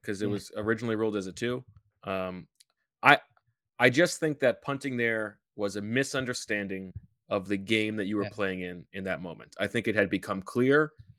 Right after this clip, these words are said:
Speaker 1: that that game was
Speaker 2: Yeah.
Speaker 1: all about possessions and scoring touchdowns on your possessions, and that was the only way to win. And giving that up on a, on a reachable first down when you have been so good on offense in the game anyway, and it, it, it should have been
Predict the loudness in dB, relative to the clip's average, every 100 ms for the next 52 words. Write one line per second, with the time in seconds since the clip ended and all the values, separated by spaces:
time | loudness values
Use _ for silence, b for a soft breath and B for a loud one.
0 | -8 -4 2 2 2 -2 -2 -4 -6 0
1 | 2 4 4 2 0 -4 _ _ _ _
2 | -20 _ _ -8 8 8 8 0 -2 -10
3 | -18 _ _ -10 -10 -8 2 2 2 -2
4 | -2 -2 -6 -4 -6 -6 -6 -4 -4 -6
5 | -14 -18 -10 -4 -4 -4 -6 -4 -2 -2
6 | -4 -4 -8 -16 -20 _ _ _ -4 -4
7 | -2 -4 -6 -12 _ _ _ _ -18 6
8 | 8 8 10 10 10 8 4 _ _ _
9 | _ _ _ -6 -4 -4 -6 -4 -4 -2
10 | 4 4 6 4 4 2 0 2 2 2
11 | -6 -14 _ _ -6 -4 -2 0 0 0
12 | 4 4 6 4 4 0 -2 -6 -6 -6
13 | -6 -4 0 4 6 4 4 0 -4 -8
14 | -6 -8 -4 0 2 2 2 0 -2